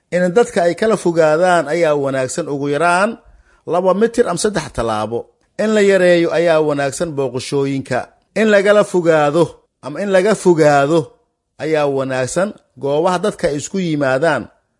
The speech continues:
sida suuqyada, hoteelada, fadhi ku dirirka, shineemooyinka, aroosyada iyo wixii la halmaala. In la raaco ayaa wanaagsan talooyinka caafimaad ee ay bixiyaan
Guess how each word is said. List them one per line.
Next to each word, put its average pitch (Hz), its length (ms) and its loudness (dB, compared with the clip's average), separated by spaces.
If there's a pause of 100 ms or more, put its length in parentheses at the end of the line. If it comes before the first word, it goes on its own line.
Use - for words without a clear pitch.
(220)
sida 170 280 -2
suuqyada, 175 640 0 (580)
hoteelada, 165 560 0 (520)
fadhi 143 240 -6
ku 160 140 -4
dirirka, 185 460 -2 (440)
shineemooyinka, 147 840 -4 (500)
aroosyada 175 600 0 (320)
iyo 202 200 0
wixii 190 240 0
la 180 80 0
halmaala. 123 500 -4 (460)
In 220 140 2
la 226 100 4
raaco 175 420 2
ayaa 170 280 2
wanaagsan 135 600 -4
talooyinka 175 520 -6
caafimaad 151 640 -4
ee 156 100 -2
ay 151 120 -2
bixiyaan 165 580 -4